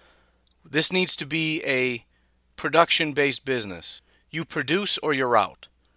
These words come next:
You're not getting hired for the sake of nepotism. I don't care if you're a former football player. I don't care if you played for me. You want to intern here, you can intern here. You want a job, you gotta produce. And if you don't produce, you will get fired.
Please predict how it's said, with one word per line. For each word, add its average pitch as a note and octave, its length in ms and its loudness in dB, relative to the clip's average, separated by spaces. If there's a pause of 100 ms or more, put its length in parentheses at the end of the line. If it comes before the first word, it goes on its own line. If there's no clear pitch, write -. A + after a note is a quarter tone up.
(220)
You're D3+ 140 -4
not F3+ 140 8
getting D#3+ 200 2
hired D#3 420 4
for - 100 -10
the C3 80 -8
sake C3 260 0
of G2 100 -8
nepotism. D3+ 760 0
I C#3 100 2
don't C#3 160 -4
care C#3+ 160 -2
if C3 100 -6
you're B2+ 120 -4
a A#2 40 -12
former B2+ 300 -4
football D3+ 380 -2
player. D3+ 260 0
I C#3 60 4
don't C#3 140 -4
care C#3+ 180 -2
if B2+ 160 -8
you C3+ 60 -14
played C#3 280 -2
for C#3 140 -12
me. E3+ 320 -4 (300)
You C#3 100 -2
want C3+ 160 6
to - 80 -2
intern F#3+ 360 0
here, F#3+ 160 4
you F3+ 140 -2
can D3+ 140 -2
intern C#3 420 -4
here. F2+ 280 -10 (800)
You C#3 160 -6
want F3 180 6
a D3 40 0
job, E3 460 8
you E3+ 60 -8
gotta D#3+ 200 4
produce. B2 600 -8 (760)
And B2 100 -2
if C3 120 -2
you D#3 80 -6
don't G3+ 260 4
produce, F#3 460 -4
you E3 100 -6
will F#3 260 4
get E3 180 0
fired. G#2+ 500 2